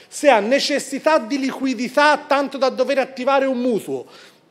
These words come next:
se è, se arriva da un periodo di crisi tanto da dover accantonare l'intero utile dell'anno precedente,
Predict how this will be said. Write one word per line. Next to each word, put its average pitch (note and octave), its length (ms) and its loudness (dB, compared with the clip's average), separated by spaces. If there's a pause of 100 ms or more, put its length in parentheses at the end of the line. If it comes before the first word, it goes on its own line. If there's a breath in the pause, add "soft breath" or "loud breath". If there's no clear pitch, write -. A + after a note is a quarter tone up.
(580)
se - 220 0
è, A#3 460 4
se - 240 2
arriva C4 400 4
da A3 100 2
un A3+ 160 0
periodo C#4 320 0
di A#3 140 -6
crisi D4 720 0
tanto C#4+ 300 2
da C4 100 2
dover B3+ 300 2
accantonare C4 840 0
l'intero C4+ 580 2
utile D4 300 4
dell'anno C#4 440 0
precedente, D4+ 760 -2